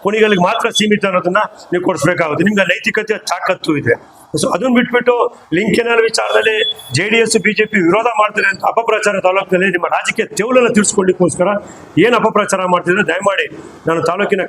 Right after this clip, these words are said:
ಕಾಂಗ್ರೆಸ್ ಮುಖಂಡರಲ್ಲಿ ಮನವಿ ಮಾಡ್ಕೊಳ್ತೀನಿ, ಕೈ ಮುಗಿದು ಪ್ರಾರ್ಥನೆ ಅಂತ ಅನ್ಕೊಳ್ಳಿ. ದಯಮಾಡಿ ಇದು ತಾಲೂಕಿನ ನೀರಾವರಿ, ಸಮಗ್ರ ನೀರಾವರಿ ವಿಚಾರ. ದಯವಿಟ್ಟು ಈಗ already ಅಧಿಕಾರಿಗಳು ಎಲ್ಲಾ ಮೀಟಿಂಗ್ ಅಲ್ಲಿ ಕೆ ಡಿ ಪಿ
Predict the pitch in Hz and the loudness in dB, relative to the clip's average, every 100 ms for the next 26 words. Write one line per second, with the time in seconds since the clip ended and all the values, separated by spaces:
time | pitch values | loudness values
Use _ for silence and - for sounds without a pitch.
0 | 160 202 220 202 190 190 185 185 170 165 | -4 0 0 2 0 2 0 0 -2 -2
1 | 185 165 165 165 190 196 - 214 240 240 | -2 -2 -2 -2 0 -2 -4 -2 2 2
2 | 208 196 202 190 185 - 180 220 240 - | 0 -2 -2 -2 -4 -2 0 0 -2 -16
3 | - - 156 190 190 156 - - - - | -20 -6 -2 2 2 2 -2 -12 -10 -2
4 | 156 165 180 208 208 196 165 190 190 190 | 0 0 0 0 0 0 0 2 2 2
5 | 208 160 190 202 185 175 180 180 180 170 | 0 0 -2 0 0 0 2 2 0 -2
6 | - 156 131 - - - - 127 175 226 | -4 -2 -2 -4 -18 -20 -8 -4 0 0
7 | 233 233 240 240 - - - 151 175 214 | 2 0 -2 -4 -8 -12 -2 0 2 2
8 | 196 214 226 214 202 196 220 214 - - | 2 0 -2 -2 2 2 2 0 -12 -20
9 | - - 147 190 214 214 214 202 208 190 | -20 -6 -2 0 2 2 2 0 -2 -2
10 | 202 247 226 | -4 0 0